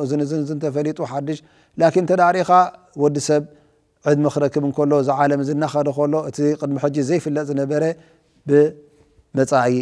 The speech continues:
እናተፈለጠ ይኸይድ ማለት እዩ። ስለዚ እዛ ኡማ እዚኣ ንገዛእ ርእሲ ኡመተል ኢስላም እንተ ደኣ ርኢናያ፣ ነዚ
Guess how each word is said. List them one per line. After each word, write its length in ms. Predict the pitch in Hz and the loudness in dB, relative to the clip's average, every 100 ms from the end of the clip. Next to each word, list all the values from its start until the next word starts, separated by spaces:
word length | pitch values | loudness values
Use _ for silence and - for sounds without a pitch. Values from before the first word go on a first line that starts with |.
| - | -4
እናተፈለጠ 680 | - 123 117 120 113 131 131 160 - - _ _ - | -4 -2 -2 -4 0 0 2 0 -2 -14 _ _ -10
ይኸይድ 480 | 117 127 117 113 107 170 | -6 -2 -2 -2 -6 -8
ማለት 320 | 120 110 101 | -4 -4 -6
እዩ። 100 | 101 101 _ _ _ | -10 -18 _ _ _
ስለዚ 240 | 139 143 139 156 | 2 4 4 2
እዛ 160 | 139 147 | 2 0
ኡማ 180 | 143 127 | 0 0
እዚኣ 220 | 123 135 123 | 0 0 0
ንገዛእ 380 | 120 120 120 123 | 0 -2 0 0
ርእሲ 140 | 120 135 | -2 -6
ኡመተል 360 | 127 120 120 | -6 -4 -4
ኢስላም 280 | 120 123 120 | -6 -4 -4
እንተ 120 | 113 | -2
ደኣ 160 | 120 117 | -2 0
ርኢናያ፣ 360 | 120 127 139 147 151 - _ _ - | -2 0 4 4 4 -2 _ _ -4
ነዚ 180 | 135 | 0